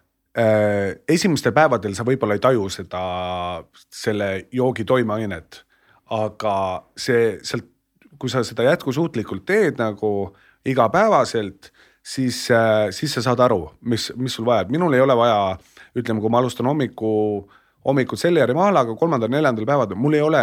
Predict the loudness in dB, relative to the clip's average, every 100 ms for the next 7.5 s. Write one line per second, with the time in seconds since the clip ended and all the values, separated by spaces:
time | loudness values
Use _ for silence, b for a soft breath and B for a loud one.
0 | 2 0 -2 -8 -4 0 0 0 -6 -6
1 | -10 -12 -14 -18 _ b b -14 -8 2
2 | 4 4 2 0 -2 -4 -4 -2 0 4
3 | 4 2 -4 0 2 2 2 -2 -4 -4
4 | -4 -4 -2 0 0 0 0 -2 -2 0
5 | 0 2 2 0 0 -2 -2 -2 -2 -4
6 | -6 -6 -2 -2 0 -2 -4 -6 -16 -20
7 | B B 2 2